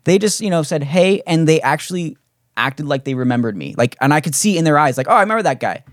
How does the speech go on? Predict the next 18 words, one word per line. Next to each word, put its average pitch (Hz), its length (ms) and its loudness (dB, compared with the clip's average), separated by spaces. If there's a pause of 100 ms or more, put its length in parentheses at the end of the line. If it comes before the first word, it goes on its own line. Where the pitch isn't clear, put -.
(260)
And - 20 -20
I 131 60 -4
was 139 60 2
like, 139 200 -2
"Dude, 135 120 2
that's 127 120 0
bomb," 123 320 2
because 107 200 -8
I 147 100 2
barely 135 640 2
go 113 220 -2
in 104 100 -6
here, 87 160 -10
like, 95 160 -8 (100)
maybe 127 380 -4
twice - 600 -6
a 151 60 0
year. 139 420 0